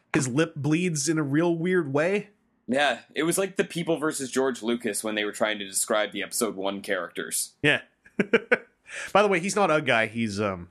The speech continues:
Speaker 1: the guy.
Speaker 2: The, the guy.
Speaker 1: Thanks.
Speaker 2: No.
Speaker 1: Uh, thanks for your time, too.
Speaker 2: Yeah, no problem.
Speaker 1: <laughs>
Speaker 2: Thank you, and I, I guess we'll see everyone in about three weeks.
Speaker 1: Yeah.
Speaker 2: Two weeks?
Speaker 1: Oh, God, yeah,
Speaker 2: Oh,
Speaker 1: you're right.
Speaker 2: it is two weeks. <laughs>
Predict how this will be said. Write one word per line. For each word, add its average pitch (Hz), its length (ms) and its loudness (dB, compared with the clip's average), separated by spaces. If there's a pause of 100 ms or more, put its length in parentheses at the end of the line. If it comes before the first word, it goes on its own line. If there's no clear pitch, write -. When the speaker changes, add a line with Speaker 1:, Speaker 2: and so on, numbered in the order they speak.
Speaker 1:
the 95 300 0 (240)
guy. 71 260 -6
Speaker 2:
The, 101 300 0 (240)
the 98 160 0
guy. 85 340 -6 (240)
Speaker 1:
Thanks. - 580 -4 (300)
Speaker 2:
No. 78 140 -6 (560)
Speaker 1:
Uh, 95 540 -2 (120)
thanks 104 180 -2
for - 100 -6
your 113 60 -4
time, 143 340 -2
too. 160 220 -4 (100)
Speaker 2:
Yeah, 240 300 0
no - 120 -4
problem. - 300 -2
Speaker 1:
<laughs> - 420 0
Speaker 2:
Thank 139 180 0
you, 220 160 2
and 117 120 0
I, 117 260 2 (160)
I 120 40 0
guess 143 200 -4
we'll 147 100 -2
see 147 240 0
everyone 143 340 -2
in 156 60 -2
about 151 240 0
three 156 180 0
weeks. - 440 -2
Speaker 1:
Yeah. 220 180 4
Speaker 2:
Two 151 200 0
weeks? 220 420 -2 (160)
Speaker 1:
Oh, 127 200 0
God, 117 500 0
yeah, 120 240 4
Speaker 2:
Oh, 139 80 4
Speaker 1:
you're 139 120 2
right. 120 140 2
Speaker 2:
it 139 80 2
is 226 220 2
two 180 180 2
weeks. 113 520 -4
<laughs> - 40 -4